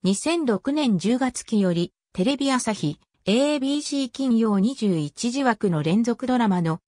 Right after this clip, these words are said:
スポンサーとして起用された。同社奈良工場に二千五年十二月から人材派遣会社より派遣されていた女性が、上司である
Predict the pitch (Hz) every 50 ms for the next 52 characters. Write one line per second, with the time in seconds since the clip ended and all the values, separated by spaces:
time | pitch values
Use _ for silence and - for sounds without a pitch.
0 | _ _ _ - - - - 240 269 285 269 - 269 254 254 247 - 233 220 -
1 | - 233 226 214 - - 190 196 202 196 185 - 190 175 175 165 - 160 147 131
2 | - _ _ _ _ _ _ _ _ _ _ _ _ _ _ _ - 240 285 294
3 | 269 - 208 180 156 156 180 233 - - 294 294 269 214 226 208 190 180 175 170
4 | 165 165 165 - - 240 247 240 196 190 190 208 208 202 202 180 - 185 214 247
5 | 254 254 247 240 240 226 - - - 196 180 175 175 - _ _ _ _ _ -
6 | 185 226 277 311 285 294 294 285 277 269 - - 240 247 - 285 277 269 262 269
7 | 269 247 - - 208 185 175 170 185 175 160 - 165 - - 233 254 269 269 -
8 | 269 262 262 247 - 240 233 208 - 180 156 - 170 165 - - 170 170 165 165
9 | 160 156 175 - _ _ _ _ _ - 208 254 302 311 - - 233 190 196 180
10 | 170 160 160 160 165